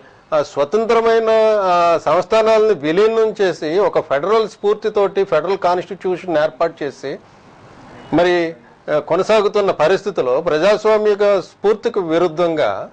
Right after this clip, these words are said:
మరి రాష్ట్ర ప్రజలు, ఈ రాష్ట్రంలో ఎనిమిదిన్నర కోట్ల ప్రజానీకం ఉంటే, వారి యొక్క అభిప్రాయాన్ని ప్రతిబింబించేట-, ప్రతిబింబించేటటువంటి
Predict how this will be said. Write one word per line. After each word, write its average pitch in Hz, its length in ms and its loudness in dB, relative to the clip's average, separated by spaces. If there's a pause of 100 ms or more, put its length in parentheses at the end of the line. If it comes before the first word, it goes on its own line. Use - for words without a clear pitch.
(500)
మరి 139 160 0
రాష్ట్ర 220 420 0
ప్రజలు, 196 420 0
ఈ 131 260 -6
రాష్ట్రంలో 196 520 2
ఎనిమిదిన్నర 175 600 0
కోట్ల 185 320 -2
ప్రజానీకం 170 580 -2
ఉంటే, 160 480 -2 (320)
వారి 151 260 2
యొక్క 170 200 0
అభిప్రాయాన్ని 196 840 2 (540)
ప్రతిబింబించేట-, 214 840 0
ప్రతిబింబించేటటువంటి 196 1700 0